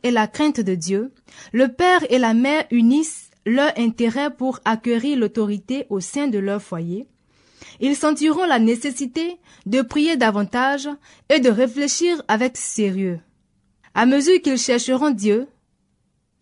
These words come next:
leurs yeux s'ouvriront et verront les messages célestes venus pour les protéger en réponse à leurs prières ferventes. Ils surmonteront les faiblesses et leur caractère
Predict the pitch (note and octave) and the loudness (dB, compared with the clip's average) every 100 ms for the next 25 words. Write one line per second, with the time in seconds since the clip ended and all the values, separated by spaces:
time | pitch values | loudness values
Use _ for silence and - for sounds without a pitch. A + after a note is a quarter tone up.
0 | _ - - C4 E4 B3 D4+ F4 - B3 | _ -18 -4 2 2 4 2 0 0 0
1 | A#3+ A3+ A#3 D4 D#4+ _ _ _ _ - | 2 2 0 -2 -6 _ _ _ _ 0
2 | D4+ A3+ C#4+ C#4 F4+ G4 D#4+ A#3 A3+ A#3+ | 2 2 0 2 0 -2 -2 2 2 2
3 | - D4 D4+ - - A#3+ A#3 C#4+ - G3 | -2 -2 -4 -8 -4 0 0 -2 -4 -6
4 | F3+ C4+ D4 F4 F4+ _ - - B3+ A#3+ | -2 0 0 -2 -6 _ -16 -2 2 2
5 | A#3+ A#3 A#3 A#3 G#3+ C4+ D#4+ _ _ _ | 2 -2 0 -2 -2 -6 -8 _ _ _
6 | - B3 B3 C4+ F4+ F#4 - A3+ A#3+ B3+ | -2 2 4 2 0 -2 0 0 0 -2
7 | - G#3 A#3 B3 - G3+ F3+ F#3+ F3 E3 | -2 0 0 0 -2 -4 -2 -4 -6 -10
8 | D3 _ _ _ _ _ _ _ - D4 | -16 _ _ _ _ _ _ _ 0 2
9 | - D#4 D4+ D#4 D#4 D#4 D#4 F4+ G4+ _ | 4 4 4 2 2 0 0 -2 -6 _
10 | _ _ _ - A#3+ B3 C4 A#3+ F4 F4 | _ _ _ -4 -2 0 0 2 0 -2
11 | - - _ A#3+ B3+ C#4+ D4+ A3+ G#3+ G#3+ | -10 -18 _ 2 4 2 0 -2 -2 -4
12 | C4 C#4 C#4+ - | -4 -4 -6 -10